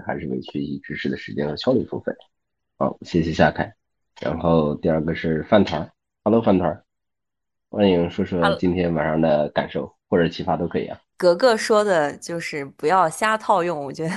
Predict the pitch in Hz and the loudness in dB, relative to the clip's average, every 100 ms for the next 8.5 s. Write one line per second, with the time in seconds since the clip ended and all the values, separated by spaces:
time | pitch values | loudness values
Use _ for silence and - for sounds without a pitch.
0 | 196 - _ _ _ 165 151 240 170 190 | -8 -16 _ _ _ 0 2 0 2 0
1 | 196 208 240 202 175 143 214 202 180 175 | 0 2 2 2 0 2 2 2 0 2
2 | 170 190 196 214 147 175 151 160 170 - | 2 4 4 4 4 2 2 0 -2 -6
3 | - 165 170 180 214 208 - 156 175 - | -4 2 2 4 2 0 0 -2 -2 2
4 | 214 - 202 - 180 190 170 190 165 165 | 2 2 -2 2 4 6 6 6 6 6
5 | 147 - 143 165 156 143 113 - 156 147 | 4 6 4 6 6 6 2 4 4 6
6 | 120 113 104 101 95 87 87 85 107 98 | 6 6 2 0 2 2 2 4 4 4
7 | 98 98 - 117 104 143 123 175 131 - | 4 2 2 2 0 0 2 4 4 0
8 | 330 180 160 - | -4 -8 -2 2